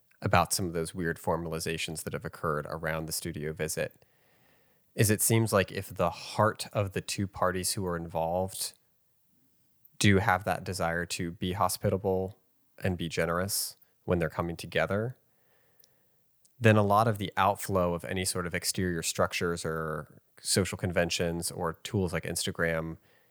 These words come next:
seem like they're gonna be as helpful and good as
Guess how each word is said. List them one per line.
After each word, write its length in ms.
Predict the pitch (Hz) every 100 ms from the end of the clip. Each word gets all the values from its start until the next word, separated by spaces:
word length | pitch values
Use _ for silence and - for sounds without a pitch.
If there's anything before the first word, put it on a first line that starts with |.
| _
seem 280 | - - 110
like 160 | 98 90
they're 120 | 101
gonna 260 | 107 110
be 340 | 95 104 104 101
as 260 | - 90 -
helpful 440 | 98 90 - 90
and 160 | 85 82
good 380 | 90 92 95 -
as 520 | 92 87 85 - -